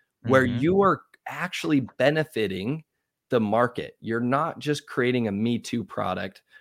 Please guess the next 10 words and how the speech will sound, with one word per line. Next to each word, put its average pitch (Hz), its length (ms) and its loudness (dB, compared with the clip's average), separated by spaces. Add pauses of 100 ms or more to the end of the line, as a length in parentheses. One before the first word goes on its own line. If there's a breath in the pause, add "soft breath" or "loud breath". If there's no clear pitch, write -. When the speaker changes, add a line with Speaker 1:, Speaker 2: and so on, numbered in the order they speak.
(100)
Speaker 1:
or 135 140 2
you're 123 140 4
not 127 240 2
just 139 240 -4
changing 127 540 0
the 104 80 0
color 104 600 0 (260 soft breath)
of 107 160 0 (120)
Speaker 2:
Yeah. 101 160 -2
Speaker 1:
something 101 160 -4